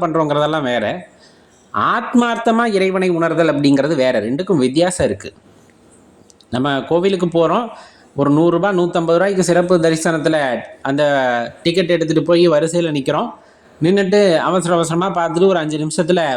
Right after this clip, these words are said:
வந்துடுறோம். அங்க திருமேனி தரிசனம் நடக்கிறது இல்லையா? நம்ம வந்துட்டு அந்த, ஆ, இறைவனுடைய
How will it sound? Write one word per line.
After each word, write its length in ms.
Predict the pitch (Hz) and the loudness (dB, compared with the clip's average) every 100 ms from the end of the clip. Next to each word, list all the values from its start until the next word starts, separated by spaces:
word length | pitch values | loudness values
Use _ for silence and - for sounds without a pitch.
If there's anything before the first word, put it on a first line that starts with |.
| 123 | -4
வந்துடுறோம். 480 | 143 156 143 214 208 - _ - | -2 -2 -2 -4 -6 -18 _ -2
அங்க 140 | 135 143 | -2 2
திருமேனி 420 | 175 208 214 233 202 | 0 2 0 0 0
தரிசனம் 400 | 175 196 185 180 | -2 -2 -2 -2
நடக்கிறது 460 | 151 139 143 110 95 - _ _ _ _ _ - | -4 -4 -2 -2 -4 -10 _ _ _ _ _ -2
இல்லையா? 240 | 175 175 101 - - - | 0 -2 -6 -14 -20 -4
நம்ம 180 | 139 143 | -2 -2
வந்துட்டு 240 | 156 180 202 | -4 -2 -2
அந்த, 140 | 180 156 123 104 - - - - 123 | 0 -2 -2 -6 -10 -20 -20 -6 -4
ஆ, 20 | 123 120 117 139 | -2 -4 -2 0
இறைவனுடைய 520 | 180 202 202 185 | 0 0 0 2